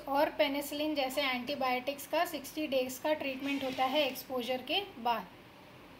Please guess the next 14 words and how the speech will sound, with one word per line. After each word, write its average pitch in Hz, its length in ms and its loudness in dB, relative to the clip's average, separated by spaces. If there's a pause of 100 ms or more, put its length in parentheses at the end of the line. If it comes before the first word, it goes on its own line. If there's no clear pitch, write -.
(1400)
Three 370 240 8
series 349 400 2
में 349 120 4
anthrax 302 580 4
vaccine 294 400 4
दिया 311 220 8
जाता 294 260 4
है 302 300 4
इन्हीं 277 200 0
सिक्सटी 302 380 -4
डेज़ 285 260 -2
के 302 120 2
दौरान 262 460 2
में, 294 220 0